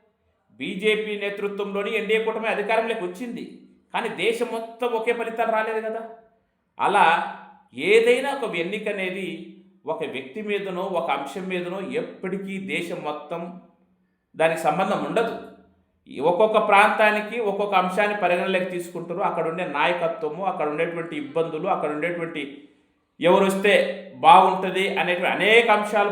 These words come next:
పరిగణలోకి తీసుకుంటారే తప్పక ఏదో ఒక అంశాన్ని తీసుకుంటారు, ఇదే మమ్మల్ని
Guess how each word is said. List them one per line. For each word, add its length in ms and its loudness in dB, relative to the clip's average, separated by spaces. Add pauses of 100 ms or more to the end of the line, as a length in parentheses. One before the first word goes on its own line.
పరిగణలోకి 520 -2
తీసుకుంటారే 480 -2 (100)
తప్పక 320 -2 (880)
ఏదో 180 2 (100)
ఒక 140 2
అంశాన్ని 440 2
తీసుకుంటారు, 580 -2 (200)
ఇదే 160 4 (120)
మమ్మల్ని 240 0